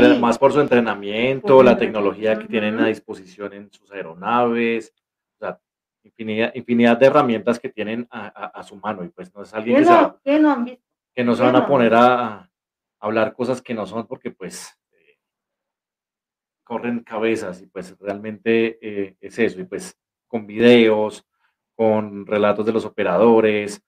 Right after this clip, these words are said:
Speaker 1: toda esta serie de cosas, pues eso da muchísima, eh, veracidad a estos, a estos, a, a estos avistamientos que han tenido las, las Fuerzas Armadas de diferentes partes del,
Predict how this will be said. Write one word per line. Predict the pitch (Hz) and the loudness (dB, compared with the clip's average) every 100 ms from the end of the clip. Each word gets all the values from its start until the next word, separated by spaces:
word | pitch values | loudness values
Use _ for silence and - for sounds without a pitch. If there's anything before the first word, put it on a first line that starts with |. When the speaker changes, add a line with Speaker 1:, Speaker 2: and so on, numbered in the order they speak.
| _ | _
Speaker 1:
toda | 113 | -14
esta | 110 | -12
serie | 104 117 120 | -4 0 0
de | |
cosas, | 101 135 156 | -2 -6 -4
pues | 95 - - _ _ | -6 -8 -14 _ _
eso | 104 - | -20 -4
da | 107 | -2
muchísima, | 113 110 107 113 113 107 104 | -2 -10 -16 -16 -12 -12 -12
eh, | 95 90 90 90 _ _ - | _ -20 -18 -18 _ _ -4
veracidad | 107 101 90 104 95 95 | -2 -2 -6 -6 -6 -2
a | 104 | -2
estos, | 101 - 107 98 - _ _ _ | -2 -8 -10 -10 -14 _ _ _
a | 104 | -10
estos, | 90 107 95 _ _ | -10 -14 -18 _ _
a, | 92 92 | -20 -20
a | 101 | -20
estos | 92 107 | -20 -4
avistamientos | 117 107 104 95 90 90 | -4 -4 -8 -12 -14 -12
que | |
han | 110 | -14
tenido | 104 104 104 | -14 -8 -6
las, | 101 92 - | -6 -8 -18
las | 87 85 - | _ -20 -18
Fuerzas | 92 92 | -18 -10
Armadas | 110 101 87 92 | -8 -4 -2 0
de | 107 | -2
diferentes | 101 98 90 98 | -2 -14 -16 -18
partes | 101 95 101 98 | -18 -18 -18 -14
del, | 101 87 | -12 -12